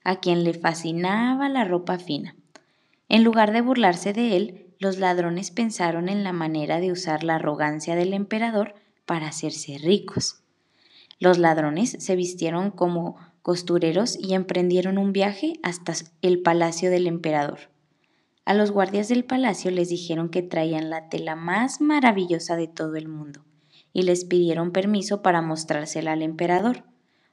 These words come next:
Por supuesto que los guardias los dejaron entrar. Los mañosos ladrones se presentaron ante el emperador y su esposa. Les explicaron con mentiras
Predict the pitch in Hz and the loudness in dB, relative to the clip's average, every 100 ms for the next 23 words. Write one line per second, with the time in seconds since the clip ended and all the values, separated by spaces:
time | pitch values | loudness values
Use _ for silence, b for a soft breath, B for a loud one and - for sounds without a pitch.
0 | _ 214 208 196 - 185 180 202 269 311 | _ 6 6 6 0 -4 -2 0 0 0
1 | 349 330 214 165 170 180 226 240 180 165 | -4 -2 -2 -2 2 2 2 0 0 -2
2 | 160 160 156 156 156 151 147 135 - - | -4 -4 -2 -2 -2 -6 -4 -6 -6 -14
3 | _ _ _ _ _ - b b b b | _ _ _ _ _ -20 b b b b
4 | _ B B B B B 233 240 254 247 | _ B B B B B 8 10 10 10
5 | 233 240 254 285 277 208 165 170 180 180 | 10 10 10 10 10 10 10 10 10 10
6 | 180 180 175 170 170 180 190 202 202 202 | 8 10 10 10 10 8 6 6 6 6
7 | 175 160 151 147 156 165 160 - 214 - | 6 6 4 2 0 0 0 0 0 0
8 | b b b b b - 196 190 - - | b b b b b 4 6 4 2 0
9 | 175 180 165 165 220 - 254 247 254 185 | 0 6 6 6 4 4 4 4 2 2
10 | 156 170 - | 0 -2 -6